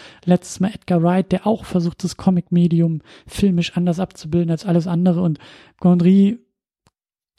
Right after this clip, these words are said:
kann, darf hier wahrscheinlich gar nicht irgendwie so frei drehen, wie er könnte, weil das Budget auch so riesig ist und ich habe das Gefühl, da kämpfen einfach viele Ansätze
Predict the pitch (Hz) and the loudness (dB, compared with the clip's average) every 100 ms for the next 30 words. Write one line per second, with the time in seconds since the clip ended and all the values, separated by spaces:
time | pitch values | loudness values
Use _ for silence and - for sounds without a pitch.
0 | _ - - 240 240 175 160 180 226 - | _ -8 -2 2 2 2 -2 -4 -6 -4
1 | 170 139 143 - 131 131 - 139 135 135 | -2 0 -2 -4 -4 -4 -2 -2 -2 -4
2 | 147 139 135 135 - - 139 - 143 139 | -6 -4 -4 -6 -8 -8 -6 -2 -2 -2
3 | 127 139 - 180 208 135 139 - 151 185 | -2 -4 0 0 2 0 -2 -4 -2 0
4 | 240 190 - 139 135 131 135 147 165 - | 0 0 -6 -8 -4 -4 -4 -4 -6 -8
5 | - - - _ - - 185 202 - 196 | -14 -20 -20 _ -10 -8 -6 -6 0 2
6 | 190 185 _ _ _ _ - - 175 190 | 2 0 _ _ _ _ -8 -2 -2 -2
7 | 180 175 151 165 - - 175 180 170 165 | -6 -6 -6 -8 -10 -6 -2 2 2 2
8 | 165 - _ _ _ _ _ _ _ _ | -2 -8 _ _ _ _ _ _ _ _
9 | _ _ _ _ _ - 170 208 208 226 | _ _ _ _ _ -6 -2 -2 0 -2
10 | 233 - - 233 233 247 | -2 -8 -4 0 2 0